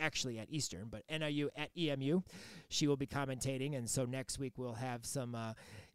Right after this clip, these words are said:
inside look to the N I U E M U meet. Again, another one seeding for, uh, the ne-, upcoming mac championships,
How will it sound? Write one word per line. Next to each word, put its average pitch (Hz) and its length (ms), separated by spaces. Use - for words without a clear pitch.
inside 147 540
look 139 300
to 143 120
the 127 220
N 147 100
I 139 80
U 131 300
E 196 120
M 180 120
U 175 100
meet. 175 260
Again, 180 280
another 165 420
one 135 400
seeding 131 480
for, 120 180
uh, 113 240
the 110 120
ne-, 117 220
upcoming 127 360
mac 110 200
championships, 139 580